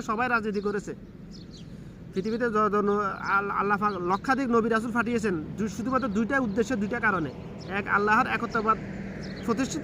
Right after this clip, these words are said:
করার জন্য। দুই, মানুষের অধিকার প্রতিষ্ঠা করার জন্য, ন্যায্য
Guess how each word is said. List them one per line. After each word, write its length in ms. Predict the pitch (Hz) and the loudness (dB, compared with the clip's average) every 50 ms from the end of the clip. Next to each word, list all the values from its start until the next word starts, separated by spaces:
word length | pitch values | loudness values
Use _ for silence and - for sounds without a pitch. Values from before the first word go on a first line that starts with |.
| 320 - | 2 4
করার 180 | 285 285 285 233 | 6 6 6 4
জন্য। 160 | 277 277 294 311 330 339 339 - - - - - - - - - - - - 170 160 | 4 2 2 2 2 0 -2 -8 -10 -12 -10 -10 -12 -12 -12 -12 -12 -10 -6 0 2
দুই, 200 | 196 220 247 302 339 330 214 180 | 4 4 4 2 2 0 4 4
মানুষের 300 | 185 208 - 262 285 302 269 240 | 6 6 6 4 4 4 2 4
অধিকার 240 | 202 240 208 262 240 214 | 2 2 0 0 0 0
প্রতিষ্ঠা 280 | 233 202 202 165 226 202 202 | -2 -2 0 -2 0 0 0
করার 160 | 196 196 175 180 | 0 0 0 0
জন্য, 120 | 185 175 165 175 | 0 0 0 2
ন্যায্য 260 | 185 196 202 185 180 | 0 0 0 0 0